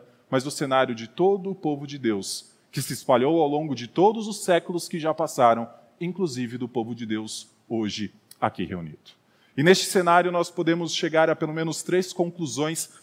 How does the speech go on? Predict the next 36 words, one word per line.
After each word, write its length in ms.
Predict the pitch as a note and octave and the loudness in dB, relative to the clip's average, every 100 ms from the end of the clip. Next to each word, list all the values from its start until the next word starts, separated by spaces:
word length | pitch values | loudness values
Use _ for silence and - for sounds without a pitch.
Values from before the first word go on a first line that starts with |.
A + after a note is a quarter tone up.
| _ | _
do 120 | C#3 F3+ | -4 -4
que 200 | - A#3+ | -4 -12
compõe 680 | - G#3+ - G3+ F#3 C3 | -6 -6 -2 0 0 0
este 220 | G#2+ - | -4 -6
cenário. 460 | A#2+ A#2 G2+ E2+ - _ _ _ _ | -6 -4 -4 -4 -8 _ _ _ _
Primeiro, 500 | - A3 A#3 G#3+ A#2 F#2 - - | 2 6 8 8 6 -2 -10 -4
neste 260 | E3+ G#3+ G#3+ | 2 4 2
cenário, 500 | - F#3+ F3+ F#3+ F#3 | -2 0 4 4 2
nós 180 | F#3 E3+ | -4 -2
podemos 400 | F#3 F3 F3+ D#3 | 0 0 -2 -4
enxergar 500 | E3+ F3 D3 D#3 D3+ | -6 -4 0 2 0
que 140 | - | -2
o 60 | D3 | -4
ser 320 | - - G3 | -4 -2 -2
humano 340 | F#3+ D#3 E3+ | 0 0 -2
foi 220 | E3 - E3+ | -6 -4 -4
criado 640 | - F#3+ C#3+ B2+ B2 C3+ _ _ | -4 0 2 2 0 -10 _ _
para 200 | E3 D#3+ | -2 -2
depender 600 | D3 B2 E3 F3 D#3 B2+ | 0 0 0 -2 -2 -4
de 120 | B2+ B2 | -4 -4
Deus. 520 | G#2 F#2+ - - _ _ - | -6 -6 -10 -14 _ _ 4
É 100 | F#3+ | 4
um 80 | |
cenário 600 | G3+ - G3 F3+ F#3+ G#3 G3+ | 4 2 2 4 4 4 0
de 160 | C#3 | -4
completa 880 | E3 - F3+ E3+ - F3 G#3+ A3 A#3 | -2 4 4 4 4 6 6 4 -2
dependência 960 | F#3+ G#3+ A3 G#3+ F3+ D3 D3 - D#3+ C#3 - - | 0 -2 -2 -4 0 -2 -2 -2 -2 -2 -10 -6
do 100 | C#3 | -2
Senhor. 440 | - B2+ G2+ E2 - - | 0 2 0 -2 -8 -6
Isso 120 | - | 0
está 220 | A#3+ A#3 | 4 4
nos 140 | G#3+ F3 | 4 6
versículos 720 | F#3+ F#3+ G3 G3 F3+ D#3+ - | 4 4 -2 0 0 0 -2
um 200 | F#3 E3 | 0 2
e 40 | C#3+ | 2
dois. 540 | A#2 A2+ F#2 - - | 4 4 4 -2 -8